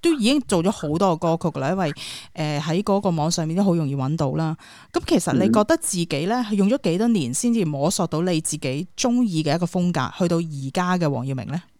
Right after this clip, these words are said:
Speaker 2: 呃，一九八六年，呃，推出咗達明一派嘅第一張唱片啦。
Speaker 1: 嗯。
Speaker 2: 噉就，嗯，我覺得分唔同嘅階段，因為我哋真係，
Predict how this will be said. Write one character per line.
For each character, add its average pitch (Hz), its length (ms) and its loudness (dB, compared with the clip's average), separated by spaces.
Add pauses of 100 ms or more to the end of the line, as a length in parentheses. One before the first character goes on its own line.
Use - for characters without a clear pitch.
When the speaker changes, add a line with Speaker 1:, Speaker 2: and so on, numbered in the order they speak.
(460)
Speaker 2:
呃， 143 180 2
一 190 120 2
九 165 160 2
八 147 140 2
六 113 180 -4
年， 98 400 -4
呃， 110 300 -4
推 156 200 -4
出 147 140 -2
咗 120 220 -2
達 101 120 -4
明 90 160 -8
一 101 140 -2
派 98 340 -4
嘅 92 200 -4
第 95 200 -4
一 - 100 -2
張 101 220 -2
唱 98 260 -6
片 98 240 -6
啦。 98 160 -4 (260)
Speaker 1:
嗯。 170 300 4
Speaker 2:
噉 143 400 4 (120)
就， 101 580 2 (560)
嗯， 104 960 0 (540)
我 202 280 0
覺 196 100 2 (200)
得 226 240 -4 (440)
分 214 340 0
唔 - 20 -8
同 104 140 -4
嘅 120 100 -4
階 151 220 -2
段， 123 180 0
因 156 80 2
為 117 160 0
我 107 100 -2
哋 101 60 -2
真 127 140 -6
係， 104 140 -4